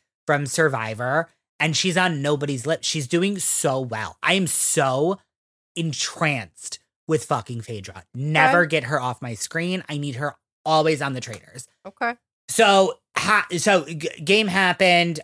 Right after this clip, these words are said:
Speaker 1: Um, they did their challenge, um, where it was like, "This is, and you're gonna fucking die." So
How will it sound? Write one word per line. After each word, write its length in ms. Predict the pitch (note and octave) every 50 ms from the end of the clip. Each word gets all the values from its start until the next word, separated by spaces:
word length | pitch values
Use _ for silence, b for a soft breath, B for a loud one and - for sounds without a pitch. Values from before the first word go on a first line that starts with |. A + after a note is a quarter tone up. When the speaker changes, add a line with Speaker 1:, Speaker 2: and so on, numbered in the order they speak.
| -
Speaker 1:
Um, 200 | - E3+ E3 D3 B2+
they 260 | C3+ C#3 F3 F3 F3+
did 260 | D#3 E3+ G3 G3 D#3+
their 320 | D#3 F#3 F3 F3 E3+ E3+ D#3+
challenge, 840 | C3+ - - E3+ E3 D#3 D#3+ D#3+ D#3+ D#3 D#3 D#3 D#3 D3+ C3+ - - -
um, 340 | E3 D#3 D3+ D3 C#3+ C#3 C#3
where 380 | - D3+ D3 D#3+ D#3 D3+ D3+ D3+
it 200 | C#3 D3+ D3 C3
was 200 | D3 D3 C3 -
like, 260 | D3 C#3+ C3+ - _ _ _ _
"This 320 | - D3 C#3+ F3+ F3 - -
is, 160 | G#3 E3 - - -
and 160 | - D3+ D3 D3
you're 120 | C#3+ C#3+
gonna 140 | D#3 D#3 D3
fucking 400 | - - B2 G#2 - A#2 G#2 G#2
die." 300 | F#2+ F2+ - - A2 - _ _ _ _ _ _ -
So 420 | - - G#3 F#3 F3 E3+ E3+ C#3+